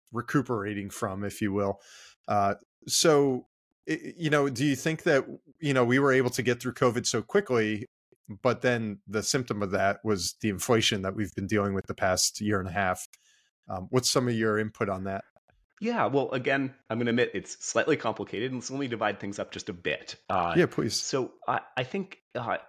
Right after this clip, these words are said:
Speaker 2: one of the things that I think we learned is that really good unemployment insurance is really valuable.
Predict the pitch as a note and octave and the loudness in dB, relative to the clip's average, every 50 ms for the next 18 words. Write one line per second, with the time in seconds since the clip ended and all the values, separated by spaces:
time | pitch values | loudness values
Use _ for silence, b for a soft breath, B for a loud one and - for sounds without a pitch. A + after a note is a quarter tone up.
0 | _ - - A#2+ C3 D3+ F#3 F3 D#3 - D3+ C3 B2+ A#2 - A2+ G2+ G2 A2 B2 | _ -12 -6 -2 -2 0 0 -2 -2 -4 -4 -6 -6 -6 -6 -4 -2 -2 -2 -2
1 | - C#3 A2+ - - G2+ F#2 F#2 F2+ F2+ F2 E2+ E2+ E2 D#2+ - - - F#2+ F2 | -4 -8 -8 -6 -6 -6 -6 -4 -4 -4 -4 -4 -4 -6 -8 -8 -6 -6 -6 -4
2 | - - G2 D#2+ A2+ A#2 B2 D3+ B2+ G2+ G2+ G#2 G2 F#2+ F#2 - - F2+ F#2 F2 | -2 -2 -2 0 2 2 2 2 0 2 2 2 2 2 0 0 0 0 0 0
3 | D#2+ D#2+ - - - D2+ D2+ E2+ F#2+ G#2 G2+ - A#2 A2 - - A#2+ A#2 A#2 A#2 | -2 -6 -8 -8 -4 -2 -2 0 0 -2 -2 -2 -2 0 0 2 2 2 2 0
4 | A#2+ B2 - - - - - b b b _ _ - - F#2+ F2+ G2+ G2+ G2 F#2 | -2 -4 -4 -4 -6 -6 -6 b b b _ _ -8 -8 -6 -4 -2 -2 -2 0
5 | F#2+ F2+ F2+ F2 D#2 C2+ C2+ A#1 - - | -2 -2 0 -2 -2 -2 -4 -8 -12 -16